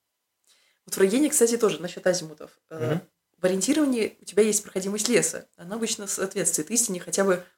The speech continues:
Speaker 1: примерно. То есть, ну, бывает такое, что там был белый лес, то есть самый проходимый, но он чуть-чуть подзарос.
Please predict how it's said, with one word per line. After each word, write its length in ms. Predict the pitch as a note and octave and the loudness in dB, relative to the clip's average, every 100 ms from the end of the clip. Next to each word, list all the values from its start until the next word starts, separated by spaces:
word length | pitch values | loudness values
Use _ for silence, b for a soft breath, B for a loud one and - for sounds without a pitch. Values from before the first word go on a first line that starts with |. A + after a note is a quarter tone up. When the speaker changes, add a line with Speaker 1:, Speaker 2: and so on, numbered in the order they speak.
| _ _ | _ _
Speaker 1:
примерно. 400 | F#3+ G3+ E3+ C#3+ | 2 4 4 2
То 100 | F3 | -4
есть, 200 | F3 - _ _ _ - | -6 -8 _ _ _ -8
ну, 60 | |
бывает 200 | G3 G#3+ | 4 6
такое, 200 | G#3 F#3 | 6 2
что 160 | F#3+ F3 | 0 0
там 160 | E3+ E3 | 0 2
был 160 | G3+ | 2
белый 300 | F3 G#3 G3 | 6 8 8
лес, 360 | F#3+ G3+ F#3+ - _ | 8 4 2 -4 _
то 40 | D3+ | -16
есть 120 | - | -14
самый 180 | D#3 D3+ | -14 -18
проходимый, 440 | _ F3 E3+ D#3+ | _ -14 -14 -14
но 100 | E3 | -10
он 80 | F3 | -6
чуть-чуть 280 | - - - | -4 -4 -8
подзарос. 520 | E3+ G3+ F4 F#4 - | 2 4 6 4 0